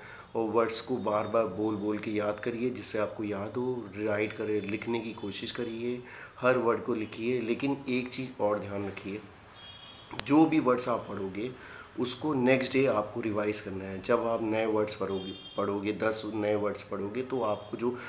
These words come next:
last डे में आपने words पढ़े थे उनको भी revision करना है, बार बार revision करना है। जितना भी practice कर सको करो,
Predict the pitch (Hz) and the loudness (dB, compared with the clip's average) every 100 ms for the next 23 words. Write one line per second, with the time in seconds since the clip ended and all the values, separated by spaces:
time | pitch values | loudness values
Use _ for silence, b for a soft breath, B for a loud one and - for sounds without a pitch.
0 | B B 110 110 120 - 117 101 107 104 | B B 4 4 4 0 -2 -2 -2 -2
1 | 104 98 107 98 101 98 - 95 95 131 | -2 -4 -4 -4 -4 -6 -6 -4 -4 -4
2 | 104 120 113 107 117 110 104 95 98 104 | -2 -2 -2 -2 -2 -2 -2 -2 0 -2
3 | 101 - 101 113 120 101 104 104 101 104 | -2 -6 -6 -4 -4 -4 0 0 0 -2
4 | 101 101 98 117 117 117 123 120 B B | 0 -2 0 -2 -2 -4 -4 -6 B B
5 | - 139 143 143 143 135 123 107 - 120 | 0 0 0 -2 -2 -4 -4 -6 -2 -4
6 | - 104 - 104 107 101 95 95 | -2 -4 -4 -4 -4 -4 -4 -4